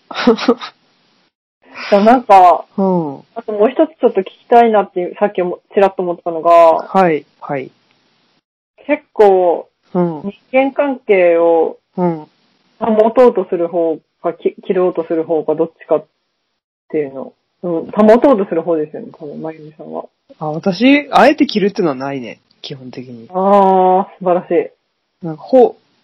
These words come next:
Speaker 1: う、いや、でも、まあ、なんか、保、いや、なんかね、
Speaker 2: うん。
Speaker 1: あえ、あえて切るっていうのはないけど、放置みたいな。放置っていうか、なんかその、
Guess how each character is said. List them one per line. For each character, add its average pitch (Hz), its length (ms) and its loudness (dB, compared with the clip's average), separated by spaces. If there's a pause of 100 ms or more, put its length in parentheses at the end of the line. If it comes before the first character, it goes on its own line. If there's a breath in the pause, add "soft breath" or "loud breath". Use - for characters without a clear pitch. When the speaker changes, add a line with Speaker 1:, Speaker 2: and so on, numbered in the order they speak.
(160)
Speaker 1:
う、 175 40 -8
い - 20 -2
や、 214 140 -2
で 214 80 2
も、 185 120 2
ま 190 200 -2
あ、 170 40 0
な 196 140 -2
ん - 20 -12
か、 214 160 0
保、 381 300 0 (280)
い 226 80 -4
や、 - 140 0 (180)
な 262 100 -8
ん 294 40 -10
か 185 100 -2
ね、 135 260 -10 (1080)
Speaker 2:
う 185 80 -10
ん。 165 300 -6
Speaker 1:
あ 370 100 2
え、 - 180 -6
あ - 160 2
え 466 140 4
て 370 160 0
切 330 140 0
る 285 80 -6
っ - 20 -6
て - 80 -16
い - 20 -12
う 214 40 -8
の 196 60 -2
は 180 60 -6
な 170 100 -6
い 175 80 -8
け 160 140 -10
ど、 147 280 -8
放 359 200 -2
置 175 260 -6
み 117 100 -18
た 92 100 -16
い 76 60 -16
な。 78 80 -20
放 302 180 -8
置 233 180 -8
っ - 40 -20
て 165 80 -6
い - 20 -6
う 147 40 -10
か、 139 60 -8
な 139 60 -12
ん 135 60 -16
か 143 100 -20
そ 131 120 -20
の、 120 200 -20